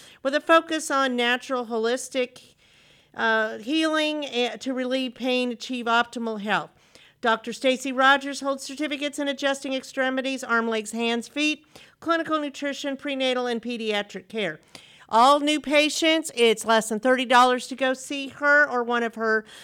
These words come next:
uh, partnering doctors there, and, uh, it all goes to casa, Kids in C P S Custody. Go, so go check it out.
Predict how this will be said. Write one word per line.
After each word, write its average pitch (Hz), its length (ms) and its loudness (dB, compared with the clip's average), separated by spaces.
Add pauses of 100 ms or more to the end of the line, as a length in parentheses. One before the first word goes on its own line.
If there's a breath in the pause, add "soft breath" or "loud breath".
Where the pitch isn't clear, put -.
(240 loud breath)
uh, 220 220 0
partnering 247 500 0
doctors 247 540 -2
there, 254 560 2
and, 202 520 -2
uh, 208 300 -2
it 226 220 -2
all 240 260 2
goes 240 420 0
to 247 220 -6
casa, 262 640 0 (400 loud breath)
Kids 247 400 2
in 226 240 0
C 220 240 -4
P 214 220 0
S 208 180 0
Custody. 226 460 -2
Go, - 220 -4
so 208 200 -4
go 233 220 4
check 247 260 -2
it 247 60 -2
out. 180 160 2